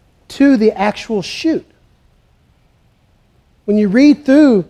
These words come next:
the shepherd's psalm, "The Lord is my shepherd, I shall not want," written to the shoot of David, written to the King of Kings and the Lord of Lords. Shoots need protection and care.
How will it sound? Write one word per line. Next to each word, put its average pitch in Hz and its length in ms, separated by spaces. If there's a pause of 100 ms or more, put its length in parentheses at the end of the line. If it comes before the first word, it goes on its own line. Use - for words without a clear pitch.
(100)
the 185 100
shepherd's 190 500
psalm, 131 500 (600)
"The 175 80
Lord 185 240
is 165 80
my 180 140
shepherd, 190 340
I 170 40
shall 208 240
not 190 100
want," 202 200 (720)
written 254 400
to 285 500 (920)
the 202 140
shoot 294 400
of 214 160
David, 214 440 (920)
written 233 420
to 277 500 (340)
the 208 100
King 277 300
of 254 100
Kings 269 600 (180)
and 220 140
the 220 80
Lord 254 400 (180)
of 220 140
Lords. 233 720 (3000)
Shoots 311 500
need 254 220
protection 226 580
and 160 100
care. 160 420